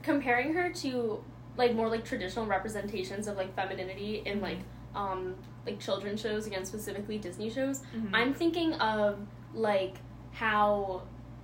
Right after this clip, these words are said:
Speaker 1: um, like, the antithesis of Alex Russo would be, like, Ant Farm Paisley. Do you know what I mean? Like, Ant Farm, like
Speaker 2: Oh, yeah. I don't know why I thought, I thought you were talking about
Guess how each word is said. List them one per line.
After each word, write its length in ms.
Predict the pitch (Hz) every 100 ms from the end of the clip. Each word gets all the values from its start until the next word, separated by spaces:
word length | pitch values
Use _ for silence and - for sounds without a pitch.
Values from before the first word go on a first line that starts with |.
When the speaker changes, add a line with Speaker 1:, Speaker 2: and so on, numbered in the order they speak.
| -
Speaker 1:
um, 540 | 214 214 190 180 165 110 - - - - - - - - - - -
like, 180 | 233 220
the 220 | 226 233 214
antithesis 800 | 226 - 254 311 320 330 330 -
of 240 | 226 208 202
Alex 360 | 190 202 214 -
Russo 680 | 185 202 240 240 240 262 262 -
would 180 | 220 214
be, 380 | 214 208 214 220
like, 380 | 208 196 185 - - - - - - - - - - -
Ant 260 | 214 208
Farm 520 | - 220 208 202 202 202
Paisley. 580 | 185 180 - - - - -
Do 80 | 240
you 40 |
know 60 | 247
what 80 |
I 60 | 262
mean? 400 | 196 185 196 226 -
Like, 200 | 214 214 - -
Ant 220 | 208 202
Farm, 760 | - 208 208 202 202 196 196 202
like 140 | 196
Speaker 2:
Oh, 140 | 226
yeah. 340 | 214 202 185 175
I 60 | 202
don't 100 | 277
know 80 |
why 180 | 262 220
I 40 | 214
thought, 180 | 214 214
I 80 | 214
thought 100 | 226
you 80 |
were 60 | 254
talking 220 | 254 220
about 340 | 196 175 160